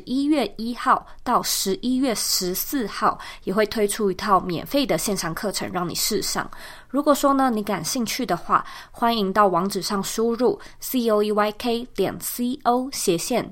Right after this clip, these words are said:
Dream to Go，拼法是D R E A M T O G O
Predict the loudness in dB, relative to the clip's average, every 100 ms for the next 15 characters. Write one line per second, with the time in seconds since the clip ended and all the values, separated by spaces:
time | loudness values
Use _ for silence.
0 | -12 -2 0 0 -2 -2 -2 2 2 2
1 | -2 -14 -4 -2 2 2 2 -2 -4 -2
2 | -2 0 2 2 2 -2 -2 -2 -2 -4
3 | -4 -8 -6 -6 -6 -4 2 4 2 -2
4 | -8 -4 -2 0 2 2